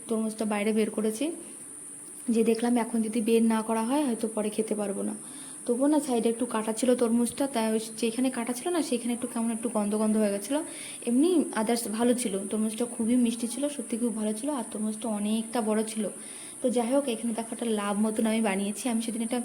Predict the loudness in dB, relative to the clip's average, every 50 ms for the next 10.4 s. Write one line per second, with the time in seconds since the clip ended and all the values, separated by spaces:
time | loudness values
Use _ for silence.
0 | -6 -10 -14 -16 -16 -16 -16 -14 -6 -2 2 4 4 6 6 6 4 4 2 2
1 | 0 2 2 2 2 2 2 2 2 2 4 2 2 0 0 0 0 0 0 0
2 | -2 -4 -2 -2 0 0 2 2 0 -2 -2 -4 -6 -2 -2 -4 -2 0 0 0
3 | 2 0 0 0 -2 -2 -4 -4 -4 -4 -6 -6 -8 -8 -8 -8 -6 -8 -6 -4
4 | -4 -4 -2 0 0 2 2 2 2 2 0 0 0 0 0 -2 -4 -6 -10 -14
5 | -16 -16 -16 -16 -6 0 0 2 4 4 4 4 4 6 6 4 4 2 0 0
6 | 0 0 0 0 0 0 0 0 -2 -2 -2 -4 -4 -4 -4 -4 -4 -2 -2 -2
7 | -2 -2 -4 -6 -6 -8 -6 -6 -8 -4 -2 -2 0 0 -2 0 0 -2 -4 -2
8 | -2 -2 -2 -2 -2 -4 -4 -6 -10 -14 -12 -6 -4 -4 -2 0 0 0 0 0
9 | -2 -2 -2 -2 -4 -6 -8 -12 -16 -18 -12 -6 -4 -4 -2 0 0 0 0 0
10 | 2 0 0 2 2 2 2 0